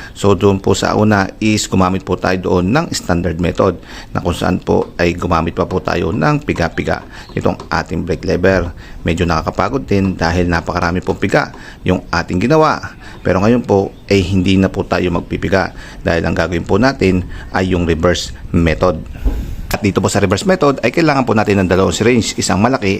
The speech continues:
at isang maliit. Itong malaki, dito po natin ilalagay itong ating brake fluid dahil ito po yung mag-create ng pressure papunta po dito sa taas. Kasi ito po ay ilalagay po natin sa ating caliper sa kanyang breather. Ayan o.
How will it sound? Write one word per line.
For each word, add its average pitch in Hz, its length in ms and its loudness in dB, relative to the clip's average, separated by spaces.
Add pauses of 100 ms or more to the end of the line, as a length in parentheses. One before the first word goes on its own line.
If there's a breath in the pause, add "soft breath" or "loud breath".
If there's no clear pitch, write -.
at 175 160 -2
isang 175 160 -4
maliit. 101 320 2 (320 loud breath)
Itong - 240 0
malaki, 107 400 2
dito 92 300 0
po 92 100 2
natin 90 240 2
ilalagay 87 320 2
itong - 220 -4
ating 87 260 -2
brake 175 220 -2
fluid 131 420 4
dahil 160 240 2
ito - 140 0
po 107 100 2
yung 95 160 4
mag-create 92 400 0
ng 87 140 -4
pressure 95 420 2 (320 loud breath)
papunta 98 320 -2
po 92 160 -4
dito 90 320 -2
sa 110 400 -2
taas. - 480 -4 (240 loud breath)
Kasi - 160 -2
ito - 160 0
po 98 160 0
ay 98 160 0
ilalagay 92 320 0
po 101 160 2
natin 104 320 0
sa 87 240 -4
ating 92 140 -6
caliper 101 500 0
sa - 240 -4
kanyang 90 400 0
breather. 87 460 0 (100)
Ayan 87 160 -4
o. 90 80 -8